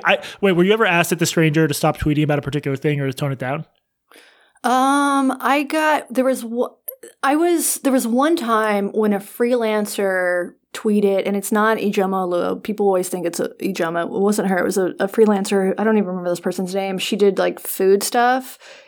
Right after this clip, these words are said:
Speaker 2: and she tweeted that she had quit working for the paper because of me, and I, like, said,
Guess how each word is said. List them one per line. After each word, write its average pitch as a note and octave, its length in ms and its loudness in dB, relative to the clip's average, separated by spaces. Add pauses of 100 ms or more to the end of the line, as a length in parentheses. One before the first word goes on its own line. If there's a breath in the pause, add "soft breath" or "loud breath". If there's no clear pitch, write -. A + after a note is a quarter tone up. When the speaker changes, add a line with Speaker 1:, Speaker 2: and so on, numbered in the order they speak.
Speaker 2:
and A3+ 180 2
she C#4 320 0
tweeted A3 840 2 (280 loud breath)
that F#3+ 480 0
she G3 640 0
had G3 240 -6
quit - 300 0
working F3+ 420 -2
for F3+ 160 -6
the F3 80 -4
paper E3+ 340 0
because F3 380 0
of G3 100 2
me, A3 420 4
and F#3+ 360 -4
I, F3+ 640 2 (140)
like, D#3+ 280 -4 (380)
said, F3 640 -2